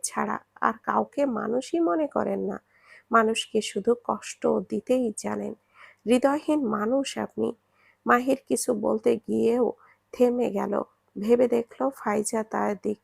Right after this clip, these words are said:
থেকে ঠিকই আছে। সে এতদিন ফাইজার সাথে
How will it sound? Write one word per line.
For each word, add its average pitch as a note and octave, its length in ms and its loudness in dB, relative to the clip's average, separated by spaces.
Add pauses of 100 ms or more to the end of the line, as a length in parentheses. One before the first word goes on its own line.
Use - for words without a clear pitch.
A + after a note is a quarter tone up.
(120)
থেকে - 360 -8 (420)
ঠিকই C4+ 460 0
আছে। - 460 -6 (340)
সে B3+ 340 4
এতদিন A3 840 0
ফাইজার G#3 480 -4
সাথে A#3 560 -6